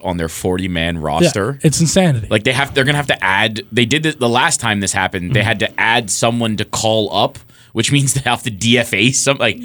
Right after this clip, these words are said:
Speaker 1: or move someone to the sixty-day D. It's craziness.
Speaker 2: No, it's, it's, it's been insanity for the Yankees with the amount of injury. I can, I honestly cannot believe it.
Speaker 1: It's not even just the amount, it's the amount to key players. 'Cause
Speaker 2: Yeah.
Speaker 1: it's not like a bunch of, like,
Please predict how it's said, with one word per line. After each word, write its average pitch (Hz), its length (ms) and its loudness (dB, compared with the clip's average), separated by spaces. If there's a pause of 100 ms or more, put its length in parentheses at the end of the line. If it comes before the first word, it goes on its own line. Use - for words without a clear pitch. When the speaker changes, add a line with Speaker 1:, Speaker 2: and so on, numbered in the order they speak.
(580)
Speaker 1:
or 139 140 4
move 147 200 2
someone 147 220 2
to 139 60 0
the 113 80 0
sixty-day 139 640 2
D. 127 160 0
It's 113 320 0
craziness. 87 500 -2
Speaker 2:
No, 123 260 -2
it's, 127 200 -4
it's, - 500 0
it's 135 160 2
been 139 160 2
insanity 120 500 0
for 107 460 -2
the 120 140 2
Yankees 113 640 0 (340)
with 123 140 0
the 127 80 6
amount 127 240 4
of 110 80 -4
injury. 117 260 -4
I 139 140 4
can, - 160 -4
I 135 140 2
honestly 127 400 0
cannot 120 320 0
believe 110 260 -2
it. 123 240 2
Speaker 1:
It's 113 140 0
not 180 80 2
even 226 160 0
just 180 160 0
the 147 100 2
amount, 92 500 0
it's - 180 -6
the 98 120 0
amount 95 520 0
to 101 120 -6
key 113 380 -8
players. 92 500 -4
'Cause - 160 -20
Speaker 2:
Yeah. 104 60 -10
Speaker 1:
it's 160 160 0
not 277 120 2
like 247 120 2
a 175 80 4
bunch 151 280 2
of, 139 120 4
like, 127 260 2